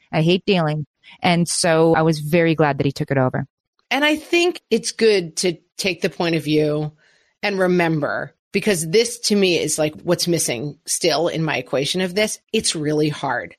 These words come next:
Speaker 2: This weekend, we had such a hard weekend. We were going in too many different directions. We had a child's birthday party. I was sick,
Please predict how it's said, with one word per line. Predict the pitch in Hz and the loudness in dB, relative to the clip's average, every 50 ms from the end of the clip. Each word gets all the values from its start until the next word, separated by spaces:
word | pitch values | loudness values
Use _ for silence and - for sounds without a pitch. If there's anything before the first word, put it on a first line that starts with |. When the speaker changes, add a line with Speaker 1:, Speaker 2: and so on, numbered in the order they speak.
| - | -12
Speaker 2:
This | 165 165 190 214 220 - - - | -6 -2 0 0 0 0 -4 -2
weekend, | 202 202 185 170 - 180 165 165 160 160 160 170 165 - - - | -2 -2 -2 -2 0 0 0 0 0 -2 -2 -4 -6 -8 -10 -6
we | 170 185 180 | -4 -4 -2
had | 175 180 160 - | -4 -4 -6 -6
such | - - - - 165 156 - | -6 -6 -4 -4 -4 -4 -4
a | 165 151 | -4 -2
hard | 160 156 151 143 | 0 0 -2 -2
weekend. | 139 147 - - 156 151 | -4 -8 -6 -4 -4 -2
We | 156 175 | 0 0
were | 175 180 | 0 0
going | 170 196 202 208 214 220 | 0 0 -2 0 0 -2
in | 202 180 - _ - | -4 -4 -6 _ -8
too | - - 214 | -4 -2 0
many | 220 226 240 254 233 | 0 0 0 -2 -2
different | 240 - - 202 190 | -4 -6 -6 -6 -6
directions. | - 180 165 139 131 131 - - 139 139 143 143 147 151 - - - _ - - - - | -2 0 0 0 -2 -4 -8 -10 -10 -10 -8 -8 -10 -12 -12 -14 -18 _ -20 -20 -14 -6
We | - 190 202 | -2 -2 -2
had | 196 180 196 190 180 175 170 165 160 - - _ _ _ _ - | 0 0 0 0 0 0 0 -2 -2 -6 -12 _ _ _ _ -10
a | 175 | -8
child's | - - - 175 165 165 185 214 208 - | -6 -4 -4 -2 0 0 0 0 -2 -4
birthday | - - 165 156 - 151 147 | -4 -2 -2 -2 0 -2 -4
party. | 143 - 165 156 151 151 151 156 165 160 _ _ _ _ _ - | -2 -2 -2 0 0 0 -2 -2 -4 -6 _ _ _ _ _ -2
I | 156 165 180 | 0 0 2
was | 190 226 220 - - | 2 0 0 0 -2
sick, | - - 165 143 156 - - - - | -2 0 -2 -2 -2 -4 -10 -20 -20